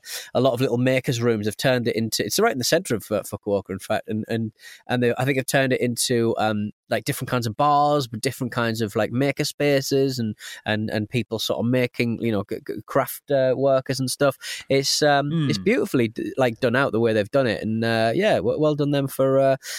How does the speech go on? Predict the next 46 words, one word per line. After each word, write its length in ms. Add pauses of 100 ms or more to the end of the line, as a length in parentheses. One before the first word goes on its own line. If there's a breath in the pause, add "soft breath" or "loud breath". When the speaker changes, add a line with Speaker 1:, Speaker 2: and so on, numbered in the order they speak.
(160 loud breath)
Speaker 1:
for 80
thinking 320
laterally, 560 (140)
uh, 140
when 160
it 60
comes 260
to, 380
uh, 160
publicly 440
owned 180
buildings. 460 (1160)
Speaker 2:
Very 180
good. 320 (140)
Yeah, 240
yeah. 180 (300)
It's, 180
it's, 340
it's 120
cool 160
to 40
see. 140
Speaker 1:
Hmm. 60
Speaker 2:
I 120
mean, 120 (400 loud breath)
there's 180
gonna 180
be 80
a 80
lot 200
of 100
abandoned 360
buildings 380
in 60
Japan 400
going 240
forward 400
just 160
'cause 200
the 60
population 720
Speaker 1:
Yeah. 280
Speaker 2:
d-, 180
d-, 140
declining. 580
So 300